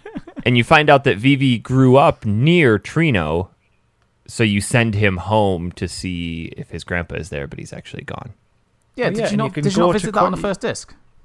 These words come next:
Speaker 1: I didn't.
Speaker 2: Not the
Speaker 3: But
Speaker 2: first
Speaker 3: you
Speaker 2: disc,
Speaker 3: can
Speaker 2: when
Speaker 3: go
Speaker 2: you
Speaker 3: to
Speaker 2: first
Speaker 3: Quan's
Speaker 2: visited it.
Speaker 3: dwelling at this point for a scene with Vivi.
Speaker 2: Yes, you can.
Speaker 1: Yeah, so
Speaker 3: But
Speaker 1: I
Speaker 3: also,
Speaker 1: went
Speaker 3: if you, ha-, if you have a mountain chocobo by this point, you can give him a dead pepper and he can jump off the ledge into the ocean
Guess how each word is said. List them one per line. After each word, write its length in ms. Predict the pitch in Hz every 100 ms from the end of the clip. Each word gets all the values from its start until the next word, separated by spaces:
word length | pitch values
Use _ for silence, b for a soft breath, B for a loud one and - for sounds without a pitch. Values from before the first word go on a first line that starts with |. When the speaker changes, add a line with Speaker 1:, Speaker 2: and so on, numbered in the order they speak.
| -
Speaker 1:
I 80 | 87
didn't. 540 | 80 85 - - - - _ _ _ _ -
Speaker 2:
Not 120 | 156
the 60 | 147
Speaker 3:
But 60 |
Speaker 2:
first 100 | 127
Speaker 3:
you 60 | 131
Speaker 2:
disc, 100 | 175
Speaker 3:
can 0 |
Speaker 2:
when 80 | 156
Speaker 3:
go 160 | 175
Speaker 2:
you 60 | 151
Speaker 3:
to 60 |
Speaker 2:
first 120 | 160 -
Speaker 3:
Quan's 160 | 165
Speaker 2:
visited 160 | 151 107
it. 40 |
Speaker 3:
dwelling 360 | 151 160 156 143
at 80 | 123
this 140 | 123
point 260 | - 131 120
for 100 | 123
a 40 |
scene 380 | 117 139 135 120
with 160 | 117 -
Vivi. 400 | 120 120 110 - _ _ _ _ _ _ _ _ _
Speaker 2:
Yes, 460 | 113 85 - - -
you 80 | -
can. 220 | - 90 78 _ _ _ _ _ _ _ _
Speaker 1:
Yeah, 200 | 117 90
so 200 | - 123
Speaker 3:
But 100 | 85
Speaker 1:
I 160 | 120 190
Speaker 3:
also, 140 | 175
Speaker 1:
went 140 | 147 151
Speaker 3:
if 40 |
you, 60 | 151
ha-, 220 | 165 -
if 180 | 156 -
you 60 |
have 220 | 160 160 151
a 40 |
mountain 420 | 131 170 196 156
chocobo 420 | 127 113 - 113 113
by 140 | 95
this 160 | 123 -
point, 260 | 123 -
you 80 | 127
can 220 | 120 120
give 260 | 123 127 120
him 100 | 123
a 60 |
dead 300 | 113 120 147
pepper 360 | - 151 - 120
and 120 | 113
he 80 | 117
can 160 | - 120
jump 240 | 170 170
off 240 | - 170 -
the 100 | 165
ledge 300 | 233 196 147
into 220 | 135 143
the 120 | 156
ocean 380 | 180 170 151